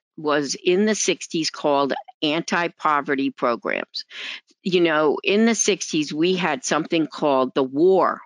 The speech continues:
on Poverty. Unfortunately, the War on Poverty was overshadowed by a real war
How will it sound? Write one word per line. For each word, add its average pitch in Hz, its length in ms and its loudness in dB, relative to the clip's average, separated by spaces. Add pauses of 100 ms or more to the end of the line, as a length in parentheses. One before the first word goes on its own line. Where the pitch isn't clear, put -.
on 135 180 2
Poverty. 117 600 -2 (520)
Unfortunately, 175 840 2
the 156 100 0
War 170 300 4 (100)
on 160 220 2
Poverty 139 560 0
was 135 240 0
overshadowed 139 800 0
by 131 180 0
a 135 120 0
real 226 360 0
war 143 480 0